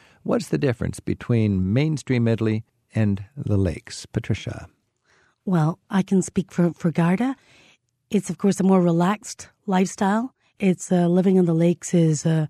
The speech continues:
Speaker 2: I'd say, more easygoing, more outdoors, more sports.
Speaker 1: Hmm.
Speaker 2: So it's less chaotic, but at the same time,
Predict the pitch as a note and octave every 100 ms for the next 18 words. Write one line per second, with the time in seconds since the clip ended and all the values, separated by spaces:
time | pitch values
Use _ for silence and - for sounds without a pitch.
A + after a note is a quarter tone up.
0 | _ _ _ _ _ _ _ - F3 -
1 | F#3 E3+ E3 E3 D#3 - F#3 F3+ F#3+ E3+
2 | E3 F3 G3 G3 E3+ E3+ E3+ D#3 F3 F3
3 | F#3+ F#3 - D#3+ - - E3+ F#3 G#3 -
4 | - E3+ D#3 - _ _ - G#3 G#3 G#3
5 | - _ G#3 - G3 F#3 - F#3+ E3+ F#3
6 | B3+ C#4 - - _ - F#3+ E3 F3+ G3
7 | F#3 F#3 G3 G3+ A3+